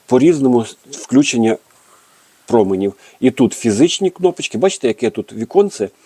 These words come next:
І тут показує, е, бачите, тут стоїть рівень, який дозволяє вам показувати кут, на який нахиляється цей нівелір. Тут так само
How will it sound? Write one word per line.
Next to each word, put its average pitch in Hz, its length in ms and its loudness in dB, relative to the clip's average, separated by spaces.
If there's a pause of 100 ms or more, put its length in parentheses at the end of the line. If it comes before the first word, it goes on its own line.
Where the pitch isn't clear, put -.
(380)
І 160 120 2
тут 156 340 2
показує, 113 720 -2 (420)
е, 113 160 -2
бачите, 120 360 -4
тут - 200 -4
стоїть - 420 -4
рівень, 120 520 0 (180)
який 127 400 0
дозволяє 120 680 0
вам 151 240 -2
показувати 147 840 -4
кут, - 380 2
на 120 180 -2
який 147 340 -2
нахиляється 127 840 0
цей 139 240 0
нівелір. 120 480 0 (480)
Тут 190 240 2
так 156 200 -2
само 104 440 0